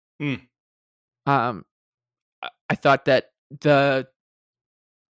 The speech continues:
Speaker 2: the Islanders left themselves vulnerable to having a couple holes in their lineup. And if not, they would have had, like, three,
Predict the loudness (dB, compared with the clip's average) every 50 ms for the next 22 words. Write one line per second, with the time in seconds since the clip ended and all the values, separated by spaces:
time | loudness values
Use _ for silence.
0 | _ _ _ _ _ _ -8 -4 0 0 2 0 0 -2 0 0 2 2 0 0
1 | -4 -8 -14 -20 -20 _ _ _ _ _ _ _ _ _ _ _ _ _ _ _
2 | _ _ _ _ _ -8 -4 -4 -4 -2 -2 -4 -4 -2 0 0 2 2 0 0
3 | -6 -12 -18 -20 _ _ _ _ _ _ _ _ _ _ _ _ _ _ _ -14
4 | -8 -6 -4 -4 -4 -4 -4 -4 -4 -4 -2 -4 -4 -4 -4 -6 -8 -8 -6 -6
5 | -6 -6 -4 -6 -6 -6 -8 -10 -8 -8 -8 -6 -6 -6 -6 -6 -6 -8 -8 -10
6 | _ _ _ _ _ _ _ _ _ _ _ _ _ _ _ _ _ _ _ _
7 | _ _ _ _ _ _ _ _ _ _ -4 -2 -2 -2 -2 -4 -6 -4 -2 -2
8 | 0 0 0 -2 -2 -4 -6 -4 -6 -6 -8 -6 -4 -4 -4 -4 -4 -6 -8 -8
9 | -10 -18 _ _ _ _ _ _ _ _ _ _ _ _ _ _ _ _ _ _
10 | _ _ _ _ _ -20 -20 -14 -8 -6 -4 -2 -2 -2 -2 -2 -4 -6 -10